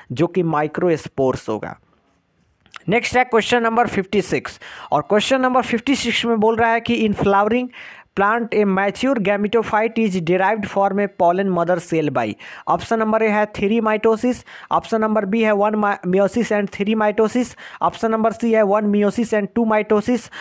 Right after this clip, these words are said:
और ऑप्शन नंबर डी है सिंगल meiosis। जो क्वेश्चन नंबर फिफ्टी सिक्स है, इसका करेक्ट आंसर सी नंबर होगा, one meiosis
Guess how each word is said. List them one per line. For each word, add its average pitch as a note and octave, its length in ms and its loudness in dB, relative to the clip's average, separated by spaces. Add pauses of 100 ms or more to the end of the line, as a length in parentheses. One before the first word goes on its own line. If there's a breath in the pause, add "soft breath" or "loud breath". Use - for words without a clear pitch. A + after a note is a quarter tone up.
(160 loud breath)
और E3+ 120 2
ऑप्शन G3 280 -2
नंबर G#3 220 0
डी G3 180 0
है G3 140 2
सिंगल F#3+ 460 0
meiosis। D3+ 600 -2 (380 loud breath)
जो D#3 180 0
क्वेश्चन A3 420 2
नंबर A3+ 260 0
फिफ्टी A#3+ 400 -2
सिक्स A#3 320 -2
है, G3+ 240 0 (200)
इसका F#3 240 -2
करेक्ट A3 340 -2
आंसर G#3 240 0
सी A#3+ 240 -2
नंबर G#3+ 280 2
होगा, F#3+ 300 0 (300 loud breath)
one G#3+ 300 2
meiosis G#3+ 460 2